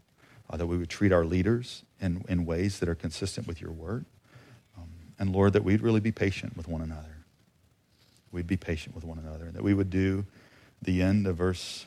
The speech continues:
thirteen, that we would be at peace among ourselves. Pray that that would be so. We thank you, Jesus, our brother, for dying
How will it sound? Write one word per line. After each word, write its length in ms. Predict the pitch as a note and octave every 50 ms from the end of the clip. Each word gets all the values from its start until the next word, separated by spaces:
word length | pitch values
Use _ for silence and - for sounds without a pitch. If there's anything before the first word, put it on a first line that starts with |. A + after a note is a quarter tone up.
| - - -
thirteen, 640 | - G2 G2 G2+ - - - A#2 G#2 F#2 F2 D#2+
that 120 | D#2+ E2 D2+
we 80 | F2+
would 140 | F2+ E2+ E2+
be 100 | F2+ F2
at 100 | F2 E2+
peace 300 | - - F#2+ F2+ - -
among 260 | F2 E2 E2 E2 E2
ourselves. 680 | D#2+ D#2+ - - - - - - E2+ - - - - - _ _ _ _ _ _ _ _ _ _ _ _ _
Pray 140 | - - E2+
that 140 | E2 E2 D#2
that 100 | D#2+ D2+
would 100 | D#2 D#2
be 120 | D#2+ D#2
so. 200 | D#2 - - E2 D#2 D#2 D#2+ D#2 - _ _ _ _ _ _ _ _ _ _ _ _ _ _ _ _ _ _ _ _ _ _ _ _ _ _ _ _ _ _ _ _ _ -
We 120 | F#2+ F#2
thank 260 | - - F#2 F2+ -
you, 80 | - F#2
Jesus, 640 | E2+ E2+ F2+ F#2 F2+ E2 F#2 F2+ F2+ - - - - -
our 100 | F2+ F2+
brother, 400 | D#2+ E2 F2+ F2+ F2 F#2+ F#2+ F#2
for 160 | F#2 - - E2+
dying 580 | D#2+ - E2 E2+ F2 F2 F2+ F#2 F#2+ F#2+ G2